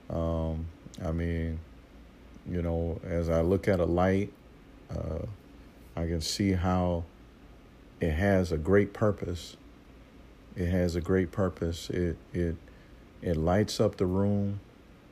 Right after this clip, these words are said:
um, and, and it, and things that you couldn't see, you can now see when the light is on. You know, and just imagine if you're that person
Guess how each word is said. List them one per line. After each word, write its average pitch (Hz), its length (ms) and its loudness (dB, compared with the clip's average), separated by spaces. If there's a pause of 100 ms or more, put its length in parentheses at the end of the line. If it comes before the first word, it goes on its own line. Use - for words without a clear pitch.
(540)
um, 82 540 0 (1000)
and, 82 340 0
and 85 220 0
it, 82 220 -2
and 82 400 -2
things 101 400 4
that 87 240 0
you 87 400 -2 (120)
couldn't 110 360 4
see, 107 380 -2 (920)
you 90 160 -2
can 82 200 -2
now 98 240 2
see 104 460 0 (100)
when 82 200 -2
the 80 80 0
light 90 280 2
is 104 200 0
on. 110 280 -2 (960)
You 90 160 -2
know, 87 220 2
and 87 160 0
just 98 280 0
imagine 92 540 2
if 85 220 -2
you're 92 140 2
that 90 260 0
person 92 540 -2